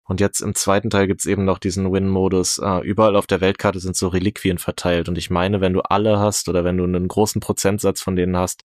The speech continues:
wird der Gegner auch nochmal unter Druck gesetzt. Aber das habe ich nie gemacht. Also ich weiß nicht, ob das eine wirklich interessante Win-Option ist, aber es greift natürlich auch nochmal so ein bisschen die Wichtigkeit der Kirche in der Epoche auf. Und, hm, naja, kann man machen, aber ich,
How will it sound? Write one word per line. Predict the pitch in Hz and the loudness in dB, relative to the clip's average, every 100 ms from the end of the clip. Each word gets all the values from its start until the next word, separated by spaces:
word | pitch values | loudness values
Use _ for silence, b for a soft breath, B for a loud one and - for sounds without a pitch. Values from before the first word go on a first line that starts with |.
| - | -6
wird | 87 | -2
der | 92 | 0
Gegner | 92 90 | 0 2
auch | 87 | 2
nochmal | 90 87 | 2 2
unter | 85 82 | 0 -2
Druck | 90 - | -4 -4
gesetzt. | 87 85 - - | -4 -4 -4 -6
Aber | 82 87 82 B B B B _ | -2 -2 -2 B B B B _
das | - - | -4 -2
habe | 98 | -2
ich | 92 | 0
nie | 98 110 | 0 0
gemacht. | 104 92 87 - - - | 0 0 -2 -4 -12 -4
Also | 98 92 | -2 -2
ich | 95 | 0
weiß | 104 98 | 0 2
nicht, | 98 | -2
ob | |
das | 104 - | 0 -2
eine | 101 | 0
wirklich | 101 104 | 0 0
interessante | 101 101 101 - 98 95 98 95 92 92 | -2 0 0 0 -2 0 0 2 2 2
Win-Option | 113 135 87 - - | 2 2 -2 -2 -2
ist, | 95 104 - B B - | -2 -2 -6 B B -6
aber | 95 | 0
es | 98 | 0
greift | - 92 | 0 0
natürlich | 104 - 90 | 0 -2 -2
auch | - 90 | 0 0
nochmal | 90 87 | 2 0
so | 87 | 0
ein | 85 | -2
bisschen | 85 87 | -2 -2
die | 82 | -2
Wichtigkeit | 80 - - 90 - | -4 -6 -4 -4 0
der | 82 | -2
Kirche | - 85 87 | 0 0 0
in | 80 | 0
der | 78 | -2
Epoche | 76 82 80 76 | 0 -4 -2 -2
auf. | 57 76 - | -2 -4 -4
Und, | 73 76 - | -6 -8 -10
hm, | 76 73 - _ _ - | -10 -10 -12 _ _ -4
naja, | 92 80 80 - | -2 -2 -6 -4
kann | 135 | 0
man | 113 | 2
machen, | 90 92 92 | 0 -2 -2
aber | 82 85 82 | 0 2 0
ich, | 82 | -2